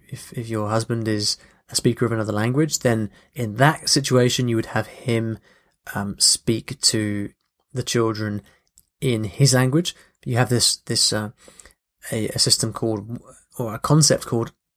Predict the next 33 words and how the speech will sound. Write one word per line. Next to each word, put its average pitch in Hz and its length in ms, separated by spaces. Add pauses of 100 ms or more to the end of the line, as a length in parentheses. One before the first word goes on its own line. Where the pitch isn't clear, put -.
one 139 300
person, 123 460
one 117 160
language, 131 480 (300)
because 131 280
the, - 160 (260)
the 135 120
kid 147 240
is 120 80
better 143 400
able 127 300
to - 160
conceptualize 120 640
a 117 40
language 110 360 (100)
if 127 220 (320)
he 139 120
or 117 80
she 113 200
can 120 100
identify 113 500
that 107 140
language 110 300
with 107 80
a - 20
particular - 440
face. - 440 (320)
So - 280 (440)
for - 140
bilingual 156 420
parents, 120 340
it's - 140
much 127 240